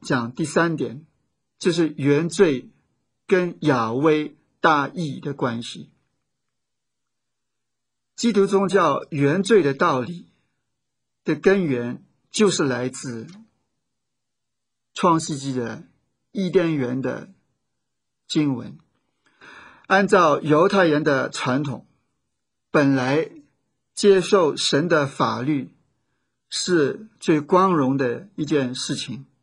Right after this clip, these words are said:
以色列的，的身份的基础就在西乃山曾经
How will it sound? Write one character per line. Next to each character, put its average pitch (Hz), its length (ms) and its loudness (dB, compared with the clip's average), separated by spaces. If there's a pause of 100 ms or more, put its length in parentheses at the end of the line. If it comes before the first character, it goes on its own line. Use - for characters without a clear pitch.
(760)
以 151 160 -4
色 214 200 4
列 196 160 4
的， 160 160 2 (240)
的 160 80 -2
身 208 380 2
份 156 340 0 (1000)
的 156 100 -2
基 214 380 -2
础 - 440 -10
就 - 200 0
在 143 440 -2 (120)
西 - 340 -4
乃 113 220 -4
山 131 420 -6 (720)
曾 143 260 -2
经 156 320 -4